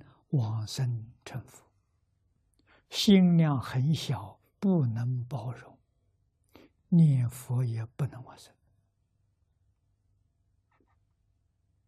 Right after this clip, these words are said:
那为什么呢？到极乐世界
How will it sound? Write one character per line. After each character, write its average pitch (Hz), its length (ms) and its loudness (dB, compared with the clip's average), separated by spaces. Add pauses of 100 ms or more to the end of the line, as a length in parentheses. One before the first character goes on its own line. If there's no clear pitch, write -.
(1700)
那 147 140 0
为 147 140 4
什 151 140 2
么 147 80 2
呢？ 139 80 -6 (320)
到 156 220 4
极 156 220 0
乐 165 160 4
世 - 180 -2
界 180 300 -6